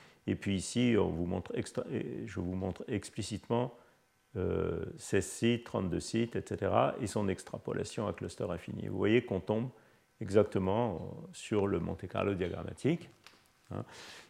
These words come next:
Et donc là, on peut dire qu'on a vraiment calculé, beyond doubt, euh, la self-énergie du modèle de Hubbard dans ce régime qui est déjà un régime difficile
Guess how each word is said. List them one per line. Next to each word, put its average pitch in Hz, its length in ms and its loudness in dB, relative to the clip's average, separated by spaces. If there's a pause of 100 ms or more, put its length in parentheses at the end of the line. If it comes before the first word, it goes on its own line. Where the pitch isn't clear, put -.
Et 110 100 6
donc 113 220 8
là, 151 160 12
on 120 80 6
peut 110 180 4
dire 156 260 8
qu'on 104 200 4
a 104 280 4 (180)
vraiment 101 520 2
calculé, 113 760 8 (200)
beyond 117 340 4
doubt, 113 600 4 (760)
euh, 92 1400 4
la 107 160 10
self-énergie 98 560 2
du 127 100 4
modèle 107 320 4
de 92 80 4
Hubbard 101 460 4
dans 107 140 2
ce - 120 -2
régime 95 400 2
qui 98 120 -6
est - 20 -2
déjà 98 300 4
un 95 40 2
régime 90 300 -2
difficile 113 720 4